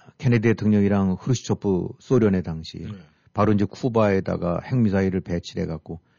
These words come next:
Speaker 1: 미국의 이제 턱 밑에서 위협을 하려는 부분이, 에, 발각이 돼갖고 이제 미국이, 어, "빼내가라."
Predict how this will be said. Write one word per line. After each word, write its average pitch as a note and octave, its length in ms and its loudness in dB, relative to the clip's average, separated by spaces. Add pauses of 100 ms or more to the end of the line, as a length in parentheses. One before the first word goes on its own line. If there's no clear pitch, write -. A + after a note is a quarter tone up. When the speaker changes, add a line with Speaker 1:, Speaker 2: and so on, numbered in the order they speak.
(240)
Speaker 1:
미국의 F2+ 480 0
이제 E2+ 180 -6
턱 - 180 -2
밑에서 F#2 320 -2
위협을 F2 400 0
하려는 F2+ 320 -2
부분이, F2 380 -6 (580)
에, D#2+ 220 -2
발각이 F2+ 380 0
돼갖고 G2 640 -4 (260)
이제 E2+ 420 -4
미국이, F2 520 -2 (360)
어, F2+ 80 -4
"빼내가라." G2 720 0